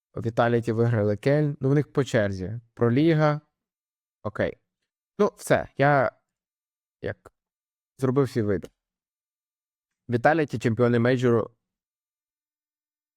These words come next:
Шанхай. Ось така в мене вийшла ситуація.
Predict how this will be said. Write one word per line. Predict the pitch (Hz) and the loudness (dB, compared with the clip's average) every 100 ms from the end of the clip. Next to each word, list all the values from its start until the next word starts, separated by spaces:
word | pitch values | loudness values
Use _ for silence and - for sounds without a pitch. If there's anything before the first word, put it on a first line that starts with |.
| _ - | _ -6
Шанхай. | 117 98 69 - _ _ _ _ _ _ _ _ _ - | -2 -2 -2 -4 _ _ _ _ _ _ _ _ _ -2
Ось | 131 | 0
така | 139 120 | 0 -2
в | 104 | -2
мене | 95 104 | -2 -4
вийшла | 110 143 | -4 -4
ситуація. | 139 165 190 196 - 170 | -6 0 0 0 0 -4